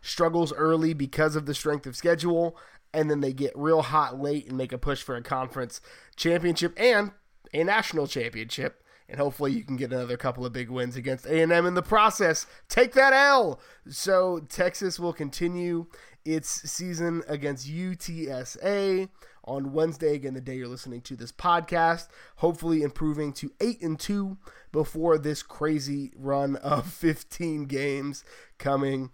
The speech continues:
up. So Texas basketball made some moves this weekend. They officially confirmed five hires that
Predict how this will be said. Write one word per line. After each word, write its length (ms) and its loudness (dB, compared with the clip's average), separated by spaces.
up. 320 2
So 160 2
Texas 460 -2
basketball 1000 2
made 580 0
some 340 0
moves 580 -2
this 420 0
weekend. 560 0
They 160 -2
officially 640 -4
confirmed 760 0
five 960 0
hires 760 -2
that 360 2